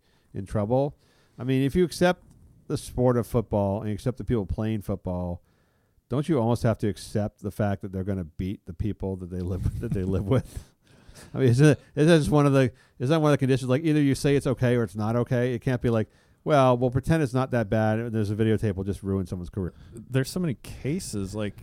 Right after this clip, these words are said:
Speaker 2: you just, you kind of forget how many dudes have, have, uh, you know, been accused of and, and proven to, to beat their, uh, to beat women. And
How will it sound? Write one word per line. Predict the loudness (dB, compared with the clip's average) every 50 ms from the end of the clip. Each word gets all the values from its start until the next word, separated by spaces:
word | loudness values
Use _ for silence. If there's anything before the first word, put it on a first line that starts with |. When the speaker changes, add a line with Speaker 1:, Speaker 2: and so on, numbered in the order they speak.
| -16 -12
Speaker 2:
you | -12 -10
just, | -8 -8 -10 -12 -14 -18 -14
you | -10 -10 -10
kind | -8 -8 -8 -8
of | -8
forget | -8 -8 -8 -6 -4 -6 -6 -6 -8 -14 -20 -20 -20 -20 _ _ _ _ _ _ -16
how | -10 -8 -6 -4
many | -4 -4 -4 -2 -4 -4 -6 -8 -12 -16 -20 -20 -18 -14 -8
dudes | -4 -4 -2 -2 -2 -4
have, | -6 -6 -8 -10 -8
have, | -6 -6 -6 -6 -6 -6
uh, | -6 -6 -4 -6 -8 -10 -12 -14
you | -12 -10 -10
know, | -8 -8 -10 -10 -10 -8
been | -6 -4 -4
accused | -6 -6 -4 -2 -2 -2 -2 -2
of | -4 -4 -4 -6 -12 -14 -8
and, | -6 -4 -4 -4 -4
and | -4 -4 -4 -4 -6 -10 -14 -18 -20 -20 -20 -18 -12 -6
proven | -2 0 0 2 0 0
to, | -2 -2 -6 -8 -8
to | -8 -6
beat | -4 -2 -2 -4 -4 -4
their, | -6 -6 -6 -8 -10 _ -10
uh, | -8 -8 -6 -6 -8 -10 -14 -16 -18 _ _ _ -16
to | -8 -4
beat | 0 0 2 2
women. | 2 2 2 2 0 -2 -2
And | -4 -6 -8